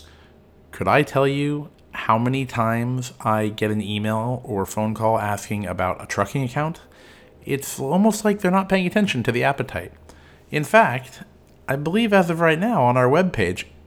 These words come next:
if you type in the word trucker, it literally says, "We do not quote this." And would you believe that I can see that people have viewed the webpage, and then they will make a submission, and they'll ask for the same product? That's something you want to avoid.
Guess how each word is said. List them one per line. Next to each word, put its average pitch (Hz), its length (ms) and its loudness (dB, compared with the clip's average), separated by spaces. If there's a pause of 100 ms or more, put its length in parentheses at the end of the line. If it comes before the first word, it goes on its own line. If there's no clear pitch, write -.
if - 180 -2
you 196 100 2
type 214 280 2
in 208 120 2
the 208 80 4
word 214 200 6
trucker, 107 600 0
it 139 160 0
literally 202 580 8
says, 165 420 4
"We 117 300 4
do 160 160 2
not 160 260 2
quote 175 300 2
this." - 380 -10 (920)
And 135 80 2
would 135 140 2
you 165 100 6
believe 165 500 2
that 113 120 2
I 113 80 2
can 117 160 -2
see 120 200 0
that 131 140 -2
people 120 240 0
have 104 160 2
viewed 107 460 0
the 190 80 4
webpage, 104 720 -4 (440)
and 110 140 -2
then 120 140 2
they 123 80 4
will 127 120 4
make 123 200 0
a 156 60 0
submission, 165 640 0 (540)
and 202 140 2
they'll 202 180 8
ask 113 200 2
for - 100 -4
the 95 80 -4
same 90 240 -6
product? - 440 -12 (1300)
That's 156 220 4
something 175 320 0
you 135 100 -2
want 123 140 2
to 120 60 2
avoid. 101 480 -2